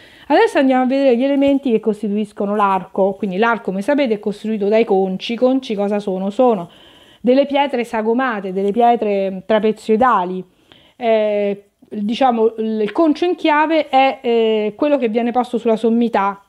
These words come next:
ed è l'ultimo ad essere posto in opera, che viene messo appunto a chiusura della struttura.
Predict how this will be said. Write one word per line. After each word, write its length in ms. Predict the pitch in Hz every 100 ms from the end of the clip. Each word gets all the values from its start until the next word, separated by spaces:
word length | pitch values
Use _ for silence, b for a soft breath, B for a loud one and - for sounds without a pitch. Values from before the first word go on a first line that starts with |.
| -
ed 140 | 240
è 80 | 240
l'ultimo 480 | 254 269 269 220 202
ad 80 | 202
essere 540 | 202 - 202 190 - _ _ _ _ -
posto 260 | 214 -
in 80 | 311
opera, 280 | 277 269 233
che 80 | 202
viene 320 | 196 208 220 _ 226
messo 440 | 202 202 220 233
appunto 240 | 220 214
a 60 | 214
chiusura 480 | - 269 254 269 220
della 180 | 202 196
struttura. 580 | - 180 175 160 156